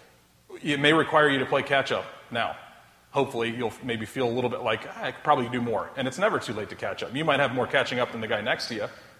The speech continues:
um, but it's never too late. You know, you can always step in and get involved.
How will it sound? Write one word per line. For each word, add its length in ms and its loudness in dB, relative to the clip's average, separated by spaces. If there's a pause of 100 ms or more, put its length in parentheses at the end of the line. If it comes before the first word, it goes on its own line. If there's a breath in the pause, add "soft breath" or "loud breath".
um, 200 0
but 100 2
it's 140 -4
never 240 0
too 160 -6
late. 260 -2 (340)
You 80 -8
know, 60 -4
you 60 -6
can 140 -2
always 280 2
step 240 -2
in 80 -4
and 80 -6
get 120 -6
involved. 380 -6